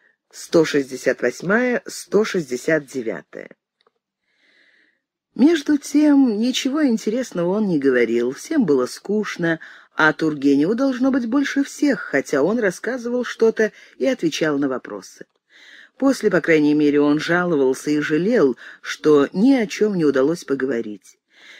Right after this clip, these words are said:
Видя, что почтительному пленению его конца не будет, мы стали понемногу уходить в другие комнаты и говорить между собою. Через несколько дней Тургенев уехал из Петербурга, так что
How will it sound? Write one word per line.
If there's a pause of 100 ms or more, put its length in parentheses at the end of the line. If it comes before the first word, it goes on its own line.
(120)
Видя,
что
почтительному
пленению
его
конца
не
будет, (340)
мы
стали
понемногу
уходить
в
другие
комнаты
и
говорить
между
собою. (1040)
Через
несколько
дней
Тургенев
уехал
из
Петербурга,
так
что